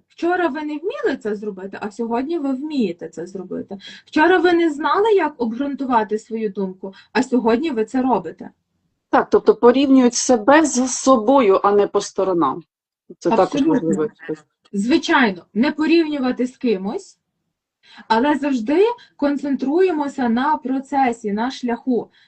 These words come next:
Speaker 1: Тому що тільки тоді ми маємо мотивацію. Тоді ми мотивуємося, коли ми бачимо результат своїх дій. А коли результат наших дій буде через, е, сім років,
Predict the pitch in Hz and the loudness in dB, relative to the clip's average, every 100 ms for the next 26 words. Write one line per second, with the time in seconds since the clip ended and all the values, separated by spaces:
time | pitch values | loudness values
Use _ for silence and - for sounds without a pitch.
0 | - 254 320 285 392 392 370 320 277 554 | -6 -4 -4 -2 0 0 -2 -6 -6 -4
1 | 330 311 370 311 277 277 - 226 180 - | -2 -2 -4 -4 -4 -6 -4 -2 -2 -4
2 | 190 - 359 381 302 277 254 285 466 349 | -14 -4 0 2 0 -2 -2 2 4 2
3 | 262 226 247 277 269 214 285 320 254 214 | -2 -6 -4 -4 -4 -2 -4 -4 -4 -2
4 | 220 208 226 262 - 214 233 190 170 - | -4 -6 -6 -6 -6 -6 -6 -8 -12 -16
5 | - - - 202 240 349 370 277 254 285 | -20 -18 -8 -4 0 2 2 -2 -4 -2
6 | 349 302 311 294 226 196 285 196 233 214 | -2 -2 -6 -6 -10 -4 -4 -4 -4 -4
7 | 196 240 226 202 196 _ _ _ - 208 | -6 -4 -4 -4 -8 _ _ _ -6 -4
8 | 202 196 196 294 269 202 226 403 539 220 | 0 -2 0 2 4 4 2 0 -2 -4
9 | 160 - | -6 -8